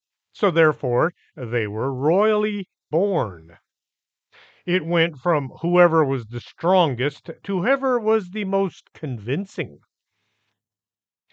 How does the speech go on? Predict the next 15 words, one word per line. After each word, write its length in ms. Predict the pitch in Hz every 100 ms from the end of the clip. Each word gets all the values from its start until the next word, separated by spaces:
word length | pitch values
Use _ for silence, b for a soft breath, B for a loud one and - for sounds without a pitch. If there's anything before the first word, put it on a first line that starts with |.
| b b
Even 460 | 220 240 214 202
in 220 | 196 180
China, 600 | - - 185 180 123 143 156
their 260 | 139 143 127
ruling 460 | 156 170 160 143
class 560 | 127 147 110 120 139 -
was 300 | 135 127 107
divinely 880 | 117 104 92 120 147 156 151 147 139
established. 1120 | 127 - - 123 131 117 107 110 - - _ _ _ _ _ _ _ _ _ _ _
The 140 | 143 180
Yellow 440 | 208 240 233 196
Emperor, 680 | 208 214 160 113 90 113 165 _
also 500 | 151 190 208 - 170
known 380 | 143 135 156 156
as 260 | 131 107